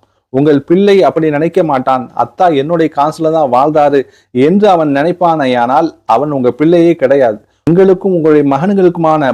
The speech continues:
பாண்டிங் சரியில்லை என்பதை அதை காட்டுகிறது. நிறைய பேர் தந்தைகள்கிட்ட வந்து இப்படி சொல்வதை நம்ம கேள்விப்பட்டிருப்போம்.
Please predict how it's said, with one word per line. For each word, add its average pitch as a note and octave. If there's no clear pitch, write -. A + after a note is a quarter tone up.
பாண்டிங் F#3
சரியில்லை F3
என்பதை D3
அதை C3
காட்டுகிறது. B2+
நிறைய D#3
பேர் F#3
தந்தைகள்கிட்ட F3
வந்து D#3+
இப்படி F3
சொல்வதை D#3+
நம்ம B2+
கேள்விப்பட்டிருப்போம். A2+